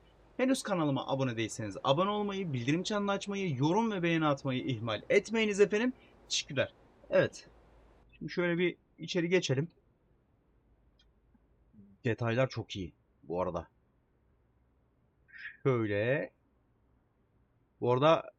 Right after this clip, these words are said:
e, içeride aydınlatmalar falan var da şu an, e, yan koltuğun altında böyle hafiften bir kırmızı ışık yanıyor. Gece daha çok belli oluyor. E,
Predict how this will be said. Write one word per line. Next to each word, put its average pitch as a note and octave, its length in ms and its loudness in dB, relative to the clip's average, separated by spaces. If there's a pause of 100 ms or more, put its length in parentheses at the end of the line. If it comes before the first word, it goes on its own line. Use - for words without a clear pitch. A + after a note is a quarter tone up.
(340)
e, A2+ 40 -2 (1000)
içeride C3+ 640 4 (300)
aydınlatmalar C#3+ 800 2
falan G#3 280 2
var G#3+ 160 0
da D3 80 0
şu E3+ 180 0
an, F3+ 180 2 (600)
e, C#3 140 2
yan C#3+ 480 6
koltuğun G3 540 2 (220)
altında E3+ 480 4
böyle E3+ 140 6
hafiften F#3 540 4
bir F#3 140 4
kırmızı E3 400 4
ışık C#3+ 280 2
yanıyor. G#2+ 320 2 (180)
Gece D3 260 4
daha D#3+ 180 8
çok A2 240 0
belli G#2+ 220 2
oluyor. D#3 340 0 (800)
E, A#2 500 2